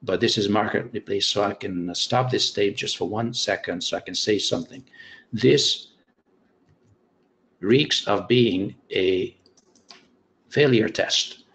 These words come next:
which is a double bottom in our terminology that reaches below, s-, checks the stops, but n-, has no real intention to go any lower. It's going to turn, and it may turn into a powerful move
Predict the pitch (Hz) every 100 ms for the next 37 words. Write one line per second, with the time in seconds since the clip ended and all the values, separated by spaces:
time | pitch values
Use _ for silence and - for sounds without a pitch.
0 | - - - 107 104 110 98 110 131 131
1 | 131 107 107 104 110 - - _ - -
2 | 104 104 101 - - 104 98 101 101 101
3 | - 104 92 95 95 - _ - 101 120
4 | 127 135 - 113 104 98 87 - - _
5 | - - - - 123 123 - 117 - 101
6 | 98 98 - - - _ - - 90 -
7 | - 82 101 139 127 123 120 117 101 -
8 | 107 104 107 98 - 101 98 - 107 98
9 | 95 101 117 156 - _ _ _ _ _
10 | _ - 98 - 110 107 110 - 69 71
11 | - - 107 107 104 90 - - 113 107
12 | - 117 - 117 107 107 - 101 104 101
13 | 85 -